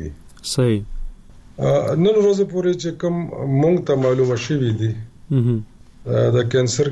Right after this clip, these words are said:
Speaker 1: قسمونه، نو دا ډېر زیات دي، د سلو نه
Speaker 2: صحیح.
Speaker 1: زیات دي. او دې کې تقریباً تر اتیا فیصد نه تر پنځه نوي فیصد داسې دي چې موږ ریسارولې شو یا د هغې تر سرحده پورې ښه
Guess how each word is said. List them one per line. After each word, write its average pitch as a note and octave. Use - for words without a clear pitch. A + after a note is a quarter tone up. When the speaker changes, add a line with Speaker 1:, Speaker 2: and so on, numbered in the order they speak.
Speaker 1:
قسمونه، B2+
نو C3
دا D#3
ډېر E3
زیات A2
دي، F2
د B2
سلو A#2+
نه C#3+
Speaker 2:
صحیح. C3
Speaker 1:
زیات D#3
دي. F3
او B2+
دې F3+
کې F#3
تقریباً C#3+
تر C3+
اتیا E3+
فیصد D3
نه D3+
تر C#3+
پنځه C3
نوي D3+
فیصد C#3
داسې D3
دي D#3+
چې D3
موږ C#3+
ریسارولې B2+
شو C#3+
یا B2+
د A#2+
هغې B2+
تر A2+
سرحده C3
پورې C3
ښه C#3